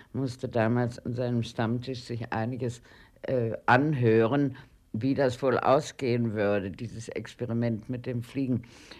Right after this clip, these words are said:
Aber da unter diesem hannoverschen Stammtisch ein alter, einer der ersten Flieger überhaupt, der angeblich schon vor Wright, vor den Gebrüdern Wright, die ersten, äh,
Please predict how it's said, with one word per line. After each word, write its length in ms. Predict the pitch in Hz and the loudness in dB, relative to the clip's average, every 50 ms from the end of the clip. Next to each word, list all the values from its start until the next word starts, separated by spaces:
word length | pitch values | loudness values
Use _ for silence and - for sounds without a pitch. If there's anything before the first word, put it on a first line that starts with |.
| - - | -20 -10
Aber 280 | - - - 139 131 135 | -4 -2 -2 0 0 0
da 380 | - 151 156 160 160 143 - - - - | 0 2 4 4 4 4 2 0 -4 -4
unter 500 | - 165 180 196 196 190 180 165 147 - - - - - - | -2 0 0 2 4 4 4 4 4 2 0 -6 -10 -8 -6
diesem 540 | 120 131 127 156 151 139 143 156 143 123 - - | -6 -4 -4 -4 -4 -2 0 0 0 0 0 -2
hannoverschen 640 | 147 143 143 143 147 151 147 160 160 135 - 156 139 | -2 0 0 0 0 -2 -2 -4 -6 -6 -4 -6 -6
Stammtisch 640 | - - - 156 147 151 165 165 - 135 123 120 - - | -6 -4 -4 -2 -2 -2 -2 -4 -4 -6 -6 -6 -8 -8
ein 340 | - 110 127 131 127 - - - - | -6 -4 -2 -2 -2 -2 -4 -4 0
alter, 520 | - 113 135 147 156 - 165 156 - - | 2 2 2 2 0 0 0 0 0 0
einer 200 | 120 147 156 143 | 0 0 0 0
der 260 | 131 139 135 - - - | 0 0 -2 -2 0 2
ersten 560 | 160 175 185 175 - - - - 139 131 123 | 2 2 2 0 -4 -10 -12 -8 -6 -6 -6
Flieger 540 | 123 - - 147 170 156 131 143 127 - - - - - - | -6 -8 -6 -4 -4 -2 0 0 0 0 0 -4 -4 0 2
überhaupt, 840 | 220 208 156 151 127 120 127 143 139 135 113 - - - _ - | 2 4 4 2 0 2 2 4 6 6 6 4 0 -6 _ -6
der 280 | - 120 110 98 - - - - _ | -4 -2 -2 -2 -2 -4 -6 -6 _
angeblich 600 | - 131 151 151 139 139 139 - - 131 120 - | -2 -2 0 -2 -2 -4 -6 -6 -6 -8 -8 -6
schon 240 | - - 156 135 131 | -6 -4 -2 -2 -4
vor 440 | 120 - - 151 156 147 135 120 113 | -4 -2 -2 0 2 2 2 0 2
Wright, 480 | 135 139 139 139 151 151 - - - - - - - - - - - - - _ _ | 4 4 4 4 4 2 -4 -10 -18 -20 -20 -20 -20 -20 -20 -20 -20 -20 -20 _ _
vor 180 | - - 180 | -2 0 2
den 140 | 165 165 151 | 2 2 2
Gebrüdern 540 | 143 117 127 139 165 147 147 139 131 127 123 | 0 -2 -2 -2 -2 0 0 0 0 2 2
Wright, 540 | 147 147 139 123 117 123 - - - - - - | 4 4 4 4 4 0 -4 -10 -16 -16 -16 -14
die 260 | 123 120 139 - - | -10 -8 -8 -4 -2
ersten, 540 | - 143 147 147 - - - 151 139 123 127 - - _ _ _ | 0 0 0 0 -4 -6 -4 -2 -2 -2 -4 -10 -20 _ _ _
äh, 280 | - - - 151 127 | -6 -2 -2 0 0